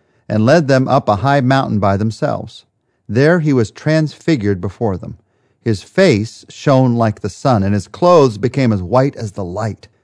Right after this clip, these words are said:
Just then there appeared before him Moses and Elijah talking with Jesus.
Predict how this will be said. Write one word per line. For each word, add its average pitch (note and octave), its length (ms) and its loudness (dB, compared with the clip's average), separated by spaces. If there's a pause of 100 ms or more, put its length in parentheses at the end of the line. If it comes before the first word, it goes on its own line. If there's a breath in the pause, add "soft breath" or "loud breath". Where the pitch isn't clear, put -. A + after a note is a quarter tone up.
Just - 280 0
then F3 200 4
there C#3 140 4
appeared B2+ 320 2
before C3 320 2
him A#2+ 80 4
Moses C3 500 2
and A2 140 -2
Elijah A2 540 0
talking A#2+ 440 -2
with A2+ 140 -4
Jesus. B2+ 560 -6